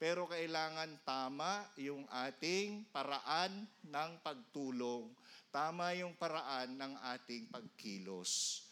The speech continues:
At ang susi para tayo magtagumpay sa ganong aspeto ng ating ginagawa, mahalagang sangguniin natin ang ating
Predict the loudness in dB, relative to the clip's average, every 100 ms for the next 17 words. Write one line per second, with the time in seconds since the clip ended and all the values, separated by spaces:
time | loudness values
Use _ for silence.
0 | -20 -16 -8 -2 0 2 2 4 6 6
1 | 4 0 0 2 2 2 4 4 2 -2
2 | -2 0 0 2 4 4 4 2 2 0
3 | -2 0 2 4 4 2 2 -2 0 0
4 | 0 -2 0 2 2 4 2 4 2 0
5 | -10 -20 _ _ -20 _ -20 -10 -6 -4
6 | -2 -2 -2 -2 0 0 0 0 -2 0
7 | 0 0 0 0 0 0 0 0 0 -4
8 | -10 _ -8 -6 -2 -2 -2 0 0 -2